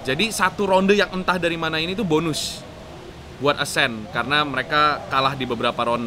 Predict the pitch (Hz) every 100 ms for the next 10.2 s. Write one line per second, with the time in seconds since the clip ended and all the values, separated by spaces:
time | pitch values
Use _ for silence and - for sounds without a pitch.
0 | 123 120 113 104 101 117 120 110 95 120
1 | 120 120 117 113 104 117 107 - 131 139
2 | 135 139 127 143 143 131 - - - -
3 | - 147 160 160 156 156 - 170 127 110
4 | 123 120 117 117 113 113 110 107 104 -
5 | - - - - - - - - - 110
6 | 117 151 180 - 135 - 160 160 135 139
7 | 143 - 117 110 107 123 135 156 - -
8 | - - - - - - - 165 160 156
9 | 175 196 180 156 147 143 131 127 123 -
10 | 110